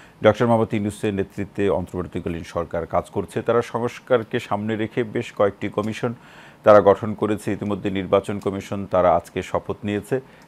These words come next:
সার্চ কমিটির মধ্যে দিয়ে এই কমিশন, আহ, শপথ নিল। তারা আগামী দিনে, আহ, অতীতের যে নির্বাচন কমিশনগুলো কাজ করেছে, সেখানে যে অগণতান্ত্রিক কিংবা নির্বাচনের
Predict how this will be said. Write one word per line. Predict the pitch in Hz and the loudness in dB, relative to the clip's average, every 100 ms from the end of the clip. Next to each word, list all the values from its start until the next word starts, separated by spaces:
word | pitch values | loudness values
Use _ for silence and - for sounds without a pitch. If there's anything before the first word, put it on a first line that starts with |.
| - - | -2 6
সার্চ | 98 - | 6 6
কমিটির | 104 95 95 | -4 -4 -4
মধ্যে | 92 90 95 | -4 -4 -4
দিয়ে | 87 92 | -4 -4
এই | 71 90 | -2 -4
কমিশন, | - 85 85 92 82 73 | -4 -6 -4 -6 -6 -8
আহ, | - 69 - | -6 -4 -4
শপথ | - 87 98 - | -6 -6 -6 -6
নিল। | 104 120 | -6 -2
তারা | 107 90 | 2 2
আগামী | 87 95 95 | 2 0 -2
দিনে, | 98 104 107 - - - - | -2 0 -2 -6 -20 -20 4
আহ, | 90 | 6
অতীতের | - 113 - 123 147 135 | 6 4 0 4 4 4
যে | 131 | 2
নির্বাচন | 117 113 110 120 110 | 2 4 4 2 -4
কমিশনগুলো | 104 104 - 113 110 104 104 104 | -4 -6 -4 -4 -4 -2 -2 2
কাজ | 98 95 | 2 0
করেছে, | - 98 90 101 | -4 -6 -4 -6
সেখানে | - 101 113 113 98 | -6 -8 -6 -6 -4
যে | 107 - | -4 0
অগণতান্ত্রিক | 98 92 95 101 104 104 - 120 110 | 2 2 -2 0 -2 -2 -6 -6 -6
কিংবা | 101 95 92 98 101 | -8 -4 2 2 2
নির্বাচনের | 92 95 98 98 107 - 113 113 | -4 -6 0 2 2 2 -2 -2